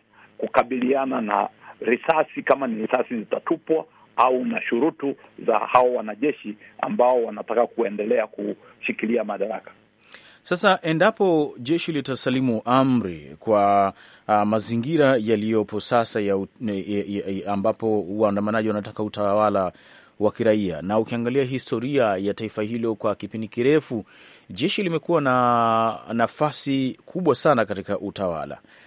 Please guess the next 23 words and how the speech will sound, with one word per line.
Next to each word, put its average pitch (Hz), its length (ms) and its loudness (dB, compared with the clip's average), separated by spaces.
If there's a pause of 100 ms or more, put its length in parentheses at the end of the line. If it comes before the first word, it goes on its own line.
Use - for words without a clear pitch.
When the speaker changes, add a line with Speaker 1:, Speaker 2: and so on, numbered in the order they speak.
(340)
Speaker 2:
Je, 175 420 4 (640)
raia 135 360 4
wanaweza 160 440 2
kutawala 139 560 2
nchi 139 340 -4
ya 131 60 0
Sudan? 120 600 2 (2250)
Speaker 1:
Kwa 147 100 4
ukweli, 226 580 -2
ni 156 360 -2
lazima 160 380 0
tukubali 151 380 -2
kwamba 143 420 0 (220)
kwa - 120 4
kawaida, 151 600 2 (220)
kwa 120 100 4
misingi 127 400 -4
ya 107 60 2
kidemokrasia, 110 760 -2
raia 120 460 2 (320)
ndio 139 220 2
wanatakiwa 120 640 0
kuchagua 110 920 0